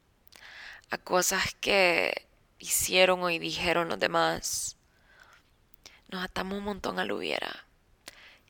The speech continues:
¿Qué si hubiera hecho esto? ¿Qué si hubiera dicho esto? ¿O qué si no hubiera actuado de esta manera? Y se nos olvida fluir.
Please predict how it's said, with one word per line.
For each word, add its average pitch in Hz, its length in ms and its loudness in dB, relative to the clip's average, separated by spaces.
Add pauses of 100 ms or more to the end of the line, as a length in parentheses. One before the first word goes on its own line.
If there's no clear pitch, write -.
¿Qué 202 160 -2
si 196 220 2
hubiera 185 420 -2
hecho - 300 -4
esto? - 640 0
¿Qué 185 100 -2
si - 180 2
hubiera 185 400 2
dicho 190 360 -4
esto? - 640 -4 (400)
¿O - 100 -6
qué - 120 -4
si 208 180 0
no 202 320 4
hubiera 185 300 4
actuado - 400 0
de - 160 0
esta - 200 0
manera? 185 540 -6 (2000)
Y - 60 -6
se - 160 4
nos 208 120 -4
olvida 214 340 -2
fluir. 254 540 -4